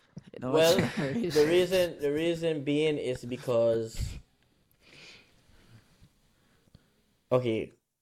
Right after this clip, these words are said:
Speaker 2: I gotta be honest with you. To me, I feel like relationships, relationships don't last because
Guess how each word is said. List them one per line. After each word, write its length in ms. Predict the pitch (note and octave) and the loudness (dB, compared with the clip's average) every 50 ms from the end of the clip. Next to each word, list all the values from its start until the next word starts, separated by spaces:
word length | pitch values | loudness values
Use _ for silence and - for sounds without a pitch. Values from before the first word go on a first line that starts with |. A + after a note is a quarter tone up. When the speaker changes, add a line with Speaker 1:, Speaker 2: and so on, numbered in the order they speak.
| _ _ _ _ _ _ _ _ _ _ _ _ _ _ - | _ _ _ _ _ _ _ _ _ _ _ _ _ _ -4
Speaker 2:
I 80 | C3 C3+ | -2 0
gotta 160 | B2+ A2+ A#2 | 0 -2 -2
be 80 | A2 | -4
honest 260 | F2 A#2+ B2 B2 B2 B2+ | -4 -4 -6 -8 -8 -10
with 80 | A#2+ | -12
you. 60 | B2 B2 | -12 -12
To 120 | - C3 | -10 -6
me, 160 | B2+ D3 D3+ | -2 0 2
I 120 | C3 C#3+ D3 | 2 2 2
feel 160 | D3 E3+ D3 | 0 0 -2
like 120 | C3+ A2 | -2 -2
relationships, 800 | A2 A#2 A#2 A#2+ - - B2 B2 - - A#2+ A#2+ - - - - - | -2 -6 -8 -8 -8 -8 -10 -10 -8 -8 -8 -8 -10 -14 -20 -16 -12
relationships 440 | G#2 A2+ A#2+ C3 A#2+ B2 A#2+ A#2 A#2 | -10 -10 -8 -8 -10 -10 -10 -10 -8
don't 280 | A#2 A#2 A2+ A2+ A2+ A2+ | -8 -6 -6 -6 -4 -4
last 460 | A#2 A#2+ B2+ C3+ C#3 - - - - _ _ _ _ _ - - - _ _ _ _ _ B2 | -2 0 2 2 0 -2 -6 -14 -20 _ _ _ _ _ -20 -20 -20 _ _ _ _ _ -12
because 600 | B2+ A#2+ - C3 A#2 A2+ G#2+ G#2 A2 - - - | -12 -4 0 0 2 2 0 -2 -6 -14 -16 -20